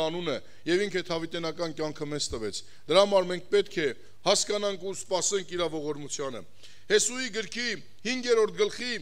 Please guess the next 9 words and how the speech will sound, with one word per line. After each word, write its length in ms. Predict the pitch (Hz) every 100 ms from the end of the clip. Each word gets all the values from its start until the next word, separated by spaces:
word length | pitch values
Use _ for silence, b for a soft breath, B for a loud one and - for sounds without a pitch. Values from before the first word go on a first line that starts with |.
| - - - - - - - - -
տասնհինգ 400 | 185 185 208 175
համարն 360 | 196 214 202
էսպես 340 | 170 - 208 190 156
ասում. 260 | - 110 - - - - - - - - - - - - - - - - - - - - - - - -
«Եվ 200 | 190 -
Տիրոջ 340 | 226 247 254 165
զորավարը 520 | 214 233 226 247 233 220
Հեսուին 400 | 208 233 233 220
ասեց. 400 | 190 214 190 -